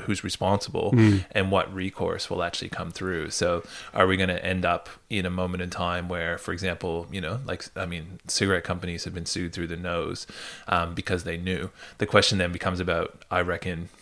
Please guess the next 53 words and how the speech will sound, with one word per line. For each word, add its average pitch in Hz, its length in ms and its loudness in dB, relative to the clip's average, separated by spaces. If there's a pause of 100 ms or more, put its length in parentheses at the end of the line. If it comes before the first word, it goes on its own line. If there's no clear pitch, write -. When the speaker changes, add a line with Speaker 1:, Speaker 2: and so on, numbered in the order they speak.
(220)
Speaker 1:
Facebook 90 440 0
knew 90 160 -2
pretty 90 300 -2
early 85 400 -2 (360)
in 90 140 -4
terms 90 240 -2
of 90 80 -4
actually 85 280 -2
what 87 160 -2
they're 82 160 -2
doing 85 440 -8
and 92 160 -6
what's 85 220 -4
gonna - 200 -10
happen. 92 440 -10 (200)
Speaker 2:
Yeah, 117 100 10
Speaker 1:
What's 110 120 2
Speaker 2:
the - 60 0
Speaker 1:
gonna 127 140 10
Speaker 2:
study 120 120 10
Speaker 1:
happen 113 100 12
Speaker 2:
only 110 120 12
Speaker 1:
out 101 60 6
of 120 60 8
all 110 60 12
Speaker 2:
came 107 100 10
Speaker 1:
that. 113 80 12
Speaker 2:
out 110 160 8
because 107 220 0
they're 107 80 6
trying 107 240 6
to 104 40 6
figure 107 320 8
out 107 160 6
how 107 140 8
to 107 100 6
get 107 180 6
it 110 220 8
to 104 380 6 (600)
an 117 120 10
Instagram 110 460 10
version 104 360 6
to 101 220 4 (380)
kids 104 240 8
under 104 200 8
thirteen. 98 480 2 (260)
Speaker 1:
Yeah. - 80 -8 (400)
Speaker 2:
That's - 240 -4
why 101 100 2
they 98 140 0
did - 160 -6
the - 120 2
study. - 440 6